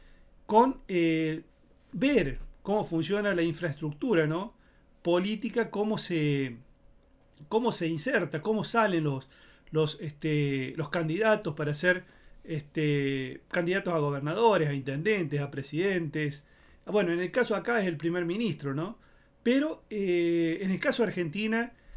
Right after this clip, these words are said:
me ha llevado a la, a una comparación que lamentablemente, mm, <laughs> la conclusión no es para nada positiva. Pero bueno, vamos a tratar de hacerlo, ¿no? Como siempre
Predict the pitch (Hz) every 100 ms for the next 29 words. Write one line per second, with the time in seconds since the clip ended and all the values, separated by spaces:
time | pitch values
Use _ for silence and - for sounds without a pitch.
0 | - - 202 175 175 180 208 196 165 165
1 | 202 196 165 151 147 147 233 240 - 151
2 | 156 147 147 202 208 151 175 190 190 -
3 | - - 151 147 147 185 190 156 170 180
4 | 151 180 190 - 143 107 - - - -
5 | - 160 156 156 - 254 185 185 - 156
6 | 165 147 165 160 214 180 175 170 151 165
7 | 160 151 127 139 151 131 - - - -
8 | - - 285 320 214 277 285 196 170 175
9 | 220 214 185 214 - - - - - -
10 | 170 175 269 196 160 156 185 220 - 160
11 | 151 147 196 180 165 151 143 135